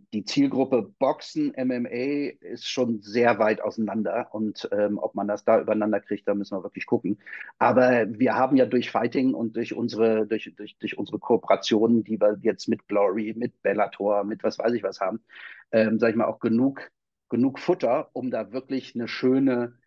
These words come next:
eine schöne Strecke, ähm, jetzt muss, muss auch nicht jeder Samstagabend sein, wenn, wenn da Darts live läuft, Weltmeisterschaft, dann zeigen sie natürlich lieber das.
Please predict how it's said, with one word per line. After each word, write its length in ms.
eine 80
schöne 340
Strecke, 680
ähm, 680
jetzt 220
muss, 220
muss 160
auch 100
nicht 160
jeder 240
Samstagabend 680
sein, 260
wenn, 220
wenn 140
da 320
Darts 300
live 300
läuft, 380
Weltmeisterschaft, 680
dann 160
zeigen 260
sie 120
natürlich 260
lieber 200
das. 280